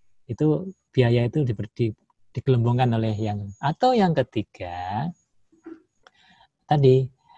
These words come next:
eh, memberikan persepsi, eh, konflik kepentingan. Nah, di situ. Nah, bagaimana solusinya? Nah, kembali lagi, kalau toh memang kondisi seperti itu masih dimung-, yang ketiga, mohon maaf,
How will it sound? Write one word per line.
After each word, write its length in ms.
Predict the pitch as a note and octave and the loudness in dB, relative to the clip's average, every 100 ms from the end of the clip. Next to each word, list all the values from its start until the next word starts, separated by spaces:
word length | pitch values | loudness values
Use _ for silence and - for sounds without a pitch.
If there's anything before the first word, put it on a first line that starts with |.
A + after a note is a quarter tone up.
| _ _ | _ _
eh, 320 | A#2+ A2+ A2 A2 | -2 0 2 2
memberikan 1040 | A2+ A#2 A2 A2 G#2 C3+ C#3 C3+ C3+ C3 | 2 2 0 -2 -2 0 0 0 -2 -6
persepsi, 720 | - B2+ A2+ - - B2+ B2+ B2 _ _ _ _ - | -6 -6 -6 -8 -2 0 0 -4 _ _ _ _ -10
eh, 440 | B2+ A2 A2 G#2+ A2 - _ _ | -6 -4 -6 -6 -10 -14 _ _
konflik 320 | C3 A#2 B2 | -4 -2 -2
kepentingan. 480 | A#2 A2 G#2+ G#2 F#2+ _ _ _ _ _ _ _ _ _ _ _ | -4 -6 -6 -8 -12 _ _ _ _ _ _ _ _ _ _ _
Nah, 160 | A#2+ A2 | -2 0
di 60 | |
situ. 240 | B2 G#2+ G#2+ - _ _ _ _ _ _ | -2 -4 -6 -10 _ _ _ _ _ _
Nah, 160 | - A2 | -8 0
bagaimana 400 | B2 C#3 E3 F3 | 4 4 4 4
solusinya? 480 | F3 D#3+ D#3 E3 D3+ | 4 2 2 0 0
Nah, 240 | G#2+ G2 C#3+ - _ | -2 -4 -8 -10 _
kembali 240 | - B2 C3+ | 2 8 10
lagi, 240 | F#3+ E3+ | 10 8
kalau 240 | E3 D3+ D3 | 8 8 8
toh 160 | D#3+ | 8
memang 400 | D3+ C#3 C3+ C3+ | 6 6 4 2
kondisi 400 | B2 C3 B2 C3+ | 0 0 0 0
seperti 240 | A#2+ B2 B2+ | -2 -2 -2
itu 80 | |
masih 240 | C3 A#2+ B2+ | -2 -2 -2
dimung-, 480 | B2 A#2+ A#2+ F#3 G#3 - - - | 0 0 -2 -6 -10 -10 -12 -6
yang 240 | D3 C#3+ | -2 2
ketiga, 320 | D3 D3 F#3 | 2 2 0
mohon 160 | D3 C3 | 0 -2
maaf, 100 | A#2 | -6